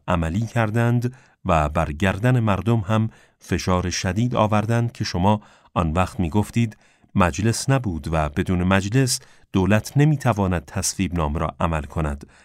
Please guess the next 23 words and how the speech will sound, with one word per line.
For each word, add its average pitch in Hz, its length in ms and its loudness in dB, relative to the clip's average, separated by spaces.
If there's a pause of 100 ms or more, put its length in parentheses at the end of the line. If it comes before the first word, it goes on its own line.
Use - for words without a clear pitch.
(120)
و 98 80 0 (120)
قانونی 76 460 0
کند. - 380 -10 (640)
حالا 123 420 4 (300)
ما 120 140 6
مجلس 107 520 0
هم 104 100 2
درست 101 380 0
کردیم، 78 440 -6 (460)
نمایندگان 92 840 2
واقعی 98 680 0 (340)
مسلم 95 580 2
هم 117 280 0
در 98 180 0
مجلسند 80 840 -4 (580)
و 117 160 2
این 135 340 2
انقلاب 110 560 4
شاه 92 300 0
و 90 40 0
ملت 90 460 0
را 117 60 2
هم 131 240 4